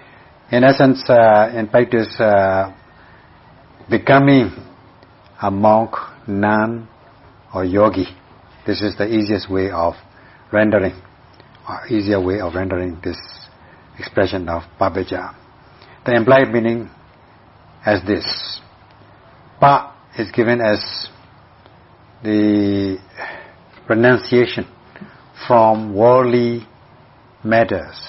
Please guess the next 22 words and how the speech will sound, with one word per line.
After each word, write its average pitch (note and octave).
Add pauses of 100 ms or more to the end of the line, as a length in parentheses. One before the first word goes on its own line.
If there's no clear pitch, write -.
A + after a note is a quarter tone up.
(140)
renouncing A2+
one, G#2+
one's G#2
worldly G2+
matters, G2 (280)
renouncing G#2+
the, F#2 (800)
re-, G#2+
renouncing A#2+
the A2+
world G2+
for A2
the, G#2
or G2+
at G2+
least G#2
for G#2
the G2
time G#2
being B2
or F#2
permanently, A#2